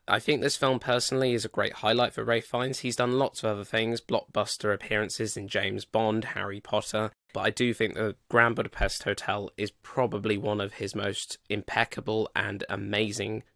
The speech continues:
groundbreaking performances. It's humorous, it's light-hearted, it's really honest and emotional in some respects, and it's just really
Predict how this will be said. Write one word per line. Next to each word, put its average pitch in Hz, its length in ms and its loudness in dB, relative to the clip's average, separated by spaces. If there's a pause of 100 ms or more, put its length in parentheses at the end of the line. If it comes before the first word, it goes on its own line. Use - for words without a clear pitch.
groundbreaking 104 540 2
performances. 101 720 -2 (280)
It's - 220 2
humorous, 127 720 2 (260)
it's - 240 2
light-hearted, 113 800 0 (200)
it's - 240 -2
really 120 840 -2 (120)
honest 127 460 2
and 107 100 2
emotional 117 480 0
in 139 100 -2
some 143 220 0
respects, 147 500 -2
and 127 120 2
it's - 160 -6
just - 240 -6
really 131 500 0